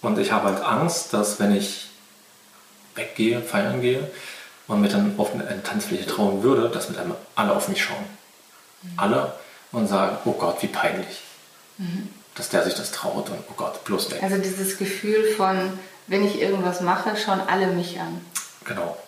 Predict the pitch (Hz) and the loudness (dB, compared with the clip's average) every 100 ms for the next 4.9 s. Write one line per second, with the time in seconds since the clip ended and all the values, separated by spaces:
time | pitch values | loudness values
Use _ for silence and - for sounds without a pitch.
0 | - 113 131 113 95 - 95 90 90 85 | -4 0 2 4 2 0 0 -2 -4 -10
1 | - - 107 101 - 104 95 92 - - | -14 -12 -2 2 4 4 0 -2 -4 -8
2 | - - 208 98 - - - - 113 107 | -10 -4 -2 -2 -6 -10 -14 2 4 6
3 | 101 101 101 - - - - - - - | 6 6 2 -8 -20 -20 -20 -20 -20 -6
4 | 113 101 - 101 101 95 - - | 0 2 4 4 4 2 0 -4